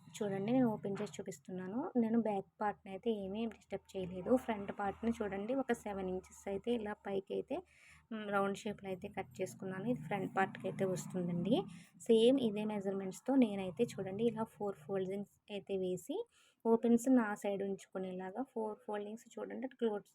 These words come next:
క్లోజ్డ్ సైడ్ ఉండేటట్టు వేసుకున్నాను. ఇప్పుడు నా నడుము కొలతకైతే ఎంత ఉందో చూసుకొని కరెక్ట్‌గా మెజర్ చేసుకోవాలండి. ఇక్కడ నేనైతే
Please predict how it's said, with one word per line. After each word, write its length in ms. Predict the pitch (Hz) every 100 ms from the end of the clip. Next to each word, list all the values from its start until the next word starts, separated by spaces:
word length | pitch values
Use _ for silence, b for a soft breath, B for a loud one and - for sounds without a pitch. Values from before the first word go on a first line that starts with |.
| _
క్లోజ్డ్ 400 | - 208 208 208
సైడ్ 280 | - 208 208
ఉండేటట్టు 600 | 202 190 185 180 190 233 285
వేసుకున్నాను. 760 | 262 208 - 196 185 175 190 359 - B B -
ఇప్పుడు 220 | 254 269
నా 200 | 247 226 220
నడుము 340 | 226 220 220
కొలతకైతే 680 | - 208 190 - 196 190 233
ఎంత 280 | 240 196 190
ఉందో 260 | 208 196 208
చూసుకొని 640 | 214 202 - - 196 208 302 - - 233 -
కరెక్ట్‌గా 440 | - 202 - - 214
మెజర్ 340 | 214 185 185 -
చేసుకోవాలండి. 720 | 196 - - 190 185 185 185
ఇక్కడ 200 | - 185 240 381 B B B
నేనైతే 460 | 233 226 220 214 285